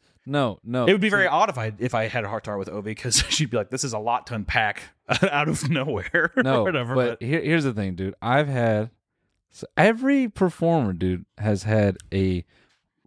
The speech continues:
Speaker 1: vulnerable moment online. I'd say there are very few performers who haven't had some moment where they express their real feelings. And I think that humanizes a person, and it's all right because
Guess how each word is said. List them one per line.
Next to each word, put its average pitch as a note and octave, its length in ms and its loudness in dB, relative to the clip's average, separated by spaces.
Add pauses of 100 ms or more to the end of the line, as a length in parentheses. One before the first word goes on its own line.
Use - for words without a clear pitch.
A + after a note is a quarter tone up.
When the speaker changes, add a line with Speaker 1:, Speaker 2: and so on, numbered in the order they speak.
Speaker 1:
vulnerable A#2+ 640 2
moment G#2 360 4
online. F2 460 0
I'd F2 120 -2
say G#2+ 120 2
there F#2 140 4
are F2+ 40 2
very A2 360 4
few A2 240 0
performers F2+ 600 -2
who F#2 120 0
haven't F2 340 2
had E2+ 420 0 (320)
some F#2 360 2
moment E2+ 400 2
where F2 160 2
they E2 340 -2 (260)
express - 440 -2
their F2 180 2
real E2 240 2
feelings. E2 500 -4 (360)
And G2+ 320 4 (340)
I C#3+ 100 4
think F3+ 180 2
that C3+ 140 6
humanizes B2 560 4
a A2 60 -2
person, A#2 480 0
and F#2 380 0 (540)
it's A2+ 180 2
all C#3 140 6
right A#2+ 260 4
because G#2+ 440 2